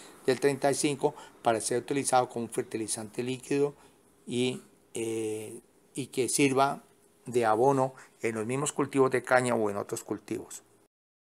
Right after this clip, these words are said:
Hay una planta, por ejemplo, este es un caso que hay que mencionar por gentileza del ingenio o Manuelita o la corporación Manuelita, que tiene una planta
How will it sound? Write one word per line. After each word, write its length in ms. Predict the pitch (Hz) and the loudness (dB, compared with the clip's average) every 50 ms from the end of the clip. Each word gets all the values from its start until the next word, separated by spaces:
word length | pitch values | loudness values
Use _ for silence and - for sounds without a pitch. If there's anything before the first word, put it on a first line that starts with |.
| _ _ _ _ _ _ _ _ _ _ _ - | _ _ _ _ _ _ _ _ _ _ _ 4
Hay 160 | 127 135 135 | 4 6 6
una 220 | 135 139 139 131 - | 6 6 4 4 6
planta, 400 | 135 135 151 151 - 131 - - | 4 4 4 4 2 0 2 2
por 140 | 120 110 | 2 0
ejemplo, 440 | 110 95 98 120 117 110 - - 135 | 2 0 -2 -2 -4 -2 -2 -2 -2
este 200 | 120 - - - | -2 -2 -4 -6
es 40 | 110 | -6
un 120 | 123 120 | -6 -6
caso 640 | - - 120 117 113 110 - 135 123 117 120 120 - - - - - | 2 4 6 6 6 4 2 2 2 2 0 -2 -4 -10 -16 -14 -10
que 80 | 107 | -8
hay 160 | 104 98 107 107 | -6 -6 -6 -6
que 160 | - - 123 | -6 -4 -2
mencionar 720 | 123 127 131 131 - 143 139 135 135 139 143 151 190 185 - - - _ _ | -2 0 0 2 4 4 6 6 6 6 6 4 0 -6 -14 -20 -20 _ _
por 140 | - 113 - | -8 -8 -6
gentileza 680 | - 117 101 104 - 104 101 110 117 110 - 135 123 | -6 -8 -8 -6 -4 0 2 2 4 4 4 4 4
del 180 | 120 113 110 104 | 4 2 0 -2
ingenio 720 | 101 98 - 117 113 113 117 120 117 117 117 120 113 117 117 - - - - - - - - | -4 -6 -6 -6 -6 -4 -4 -2 -2 0 0 0 -2 -2 -6 -12 -20 -20 -20 -20 -20 -6 0
o 300 | 120 117 113 110 110 - - - - | 2 4 4 4 2 0 -6 -12 -8
Manuelita 600 | 110 107 107 107 101 98 101 139 143 - - 135 | -6 -6 -6 -6 -4 -2 -2 -2 0 2 2 4
o 80 | 117 110 | 4 4
la 80 | 107 | 2
corporación 540 | - - 110 - - 107 104 92 - 131 117 | 0 -2 -2 0 0 0 0 0 0 0 0
Manuelita, 580 | 113 123 135 139 131 131 131 123 - 151 - - - - - - _ - | 2 2 4 4 4 4 2 2 0 -2 -4 -4 -10 -20 -20 -20 _ -12
que 120 | - 107 | -10 -10
tiene 300 | - - 117 117 113 117 | -8 -6 -6 -6 -4 0
una 240 | 117 127 127 123 - | 0 2 0 2 2
planta 500 | - 123 120 123 123 - - 135 135 | 4 4 4 4 2 0 -2 -2 -2